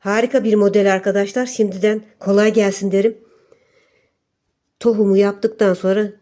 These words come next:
videoyu kapatacağım arkadaşlar. Bıraktığım kirpiğe bağlıyorum. Tohum yapmak çok kolay ve çok zevkli.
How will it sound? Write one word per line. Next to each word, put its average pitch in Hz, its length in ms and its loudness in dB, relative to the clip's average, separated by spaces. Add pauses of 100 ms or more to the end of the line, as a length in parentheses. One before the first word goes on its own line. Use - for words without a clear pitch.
videoyu 190 380 2
kapatacağım 170 520 -4
arkadaşlar. 139 600 -10 (1120)
Bıraktığım 214 520 0
kirpiğe 214 640 -2 (380)
bağlıyorum. 196 680 -2 (140)
Tohum 254 260 0
yapmak 165 420 -2
çok 247 220 -2
kolay 294 280 -2
ve 269 140 2
çok - 260 -2
zevkli. 170 560 -2